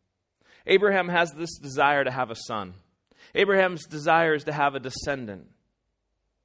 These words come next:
And after Abraham responds by giving to this appearance of Melchizedek, listen to how God responds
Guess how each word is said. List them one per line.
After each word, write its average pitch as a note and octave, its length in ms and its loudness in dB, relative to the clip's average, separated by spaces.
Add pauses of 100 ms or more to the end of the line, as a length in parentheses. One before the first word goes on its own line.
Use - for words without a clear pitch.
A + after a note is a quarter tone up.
(360)
And D#3+ 120 0
after E3+ 300 2
Abraham F3 500 -2
responds D3+ 540 -6
by C3 160 -2
giving D3+ 400 -6
to D3 120 -10
this C#3+ 180 -6
appearance D#3 400 -10
of D3+ 100 -4
Melchizedek, B2+ 680 -8 (360)
listen C#3 240 -10
to E3 80 -4
how D3 180 -8
God A#2+ 460 -6 (380)
responds G2+ 800 -10